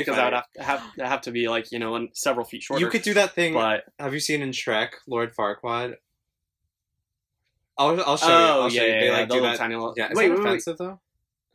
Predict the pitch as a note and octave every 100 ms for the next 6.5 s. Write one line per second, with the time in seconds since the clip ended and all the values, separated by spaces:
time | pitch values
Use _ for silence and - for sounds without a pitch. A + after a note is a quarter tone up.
0 | G3 _ _ _ - G2 F#2 F#2+ - D3
1 | F3+ G3+ - G#3 - - D#3 D3+ C#3+ B2+
2 | B2 B2+ A2+ G#2 A2+ A2 G#2 - A#2 G#2+
3 | - A#2+ C#3 C#3 A#2+ A#2+ A#2+ A#2+ - A#2
4 | B2 A2+ - - G2 F#2 - _ _ _
5 | _ _ _ _ _ _ _ - G2+ G2+
6 | F2+ - - A2